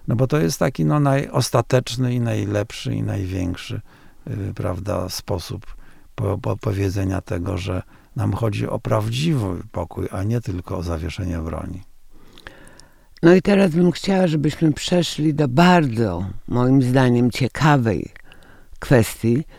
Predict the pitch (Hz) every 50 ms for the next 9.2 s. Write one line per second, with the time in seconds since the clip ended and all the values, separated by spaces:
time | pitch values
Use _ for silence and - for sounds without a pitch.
0 | - - - 113 123 113 120 131 135 127 - 139 135 - - 104 127 131 131 139
1 | 143 151 160 - - - - 156 123 - _ _ - - - - - - _ _
2 | _ _ _ - - - - - 147 151 147 139 135 135 120 - 78 104 85 52
3 | 50 - - 85 82 - - - - - - _ - - - - - - - -
4 | - - - - - - - - - - - - - - - _ _ _ _ -
5 | - - - - - - - - - - - - 143 127 127 123 120 120 117 110
6 | 107 - 117 120 120 110 - - - - - - - - - - - - _ -
7 | - - - - - - - - 139 - - 170 160 - - 160 156 160 156 165
8 | 170 165 160 151 160 160 156 - - 131 127 123 127 160 160 139 120 127 - -
9 | - - -